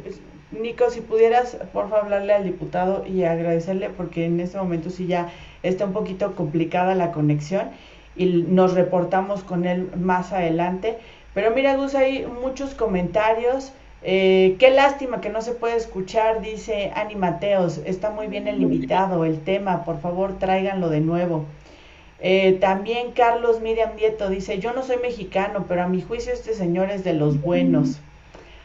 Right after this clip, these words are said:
Luis Chávez dice, "Necesitamos quinientos diputados como este". Eh, también dice, bueno, Ramiro A-, Amaya nos dice, "Buenos días", nos escucha.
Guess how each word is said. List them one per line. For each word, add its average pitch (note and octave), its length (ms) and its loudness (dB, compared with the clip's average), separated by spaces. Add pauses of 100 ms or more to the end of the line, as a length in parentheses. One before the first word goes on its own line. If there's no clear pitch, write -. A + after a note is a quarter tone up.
(120)
Luis D4 340 6
Chávez C#4 460 8
dice, B3+ 300 -2
"Necesitamos G#3+ 960 -2 (220)
quinientos A#3+ 1040 0 (140)
diputados G#3+ 720 0
como F3+ 420 -2
este". F#3 540 -2 (880)
Eh, F3 480 2
también G3+ 840 0
dice, G#3 500 -2
bueno, G3 220 0
Ramiro F#3+ 300 2
A-, F#3+ 500 -2
Amaya F#3 440 0
nos F3 200 -4
dice, F#3 220 -2
"Buenos F#3 320 -2
días", F#3 420 0
nos F3 300 -4
escucha. F3 640 -4